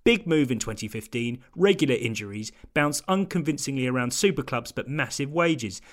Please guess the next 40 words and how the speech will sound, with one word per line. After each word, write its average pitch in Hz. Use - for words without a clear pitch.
Linked 175
with 170
loan 151
to 135
Villa 202
and 135
Newcastle 147
but 131
joined 175
Everton, 135
option -
to 123
buy 120
in 151
January." 120
Skirting 247
a 262
little 330
bit 247
close -
to 180
reality, 165
but 156
I, 185
we, -
we 233
all 254
know 202
where 170
he's 165
going 170
with 123
this. 113
We, 170
we've 175
had 190
enough 175
examples 143
of 110
it. -